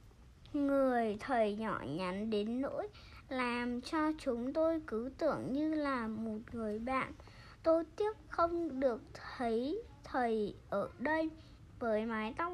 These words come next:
hung bù xù của thầy nữa. Thầy giáo năm nay của chúng tôi người cao lớn không có râu, tóc dài đã hoa râm hết. Có một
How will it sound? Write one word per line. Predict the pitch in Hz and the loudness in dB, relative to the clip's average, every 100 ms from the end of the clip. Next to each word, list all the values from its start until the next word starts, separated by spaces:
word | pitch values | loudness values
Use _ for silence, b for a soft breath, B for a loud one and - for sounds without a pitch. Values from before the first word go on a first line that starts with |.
| 349 | -4
hung | 349 330 320 269 | -2 0 2 2
bù | 262 247 | 2 0
xù | 247 269 247 226 - | -2 0 0 0 -4
của | 226 226 | -6 -4
thầy | 254 233 214 | -2 0 0
nữa. | 226 247 285 427 B B B B - | 0 2 2 0 B B B B -16
Thầy | - 302 262 233 214 196 202 | -4 0 2 2 0 -4 -4
giáo | 226 208 214 | -2 -2 -2
năm | 277 311 330 330 | 0 2 2 2
nay | 330 320 311 | 2 0 0
của | - - | -2 -2
chúng | - 208 226 | 0 -2 -2
tôi | 269 349 330 | -2 0 0
người | 330 294 220 196 - | 2 2 0 -2 -6
cao | 320 320 330 | -2 0 0
lớn | 262 240 220 240 | -2 -4 -2 -4
không | - 330 330 320 | 0 0 2 0
có | 247 208 247 | 0 -2 -2
râu, | 302 302 311 311 B B B B B - | 0 2 0 -2 B B B B B -2
tóc | 466 - - | -2 -4 0
dài | 262 240 196 208 | 2 2 2 0
đã | 233 - 320 - | 0 0 -2 -4
hoa | - 311 320 320 | -2 2 4 2
râm | 311 311 311 | 4 4 4
hết. | 311 370 440 - B B B B B - - - - - | 2 -2 -4 -10 B B B B B -20 -18 -18 -16 -4
Có | 254 240 | 0 2
một | 262 339 | 2 2